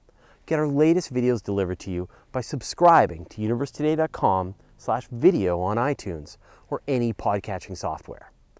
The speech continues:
Or you can watch them all at youtube dot com slash universe today. Just want the audio? Subscribe over at universetoday dot com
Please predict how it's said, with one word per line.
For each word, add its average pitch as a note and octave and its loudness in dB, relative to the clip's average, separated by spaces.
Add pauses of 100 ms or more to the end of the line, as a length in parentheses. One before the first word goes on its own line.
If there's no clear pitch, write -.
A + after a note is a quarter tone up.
(320)
Or - -2
you D3+ 0
can D3+ -2
watch F3+ 4
them G3+ 2
all G2+ 2
at - -10
youtube B2+ -2
dot C#3 0
com F2+ -4 (320)
slash - -6
universe F#2 -4
today. - -12 (680)
Just - -6
want F#3 6
the F#3 6
audio? G3+ 8 (340)
Subscribe - 2
over G#2+ -2
at G2+ -4
universetoday G#2 -2
dot F2 -4
com D3+ -2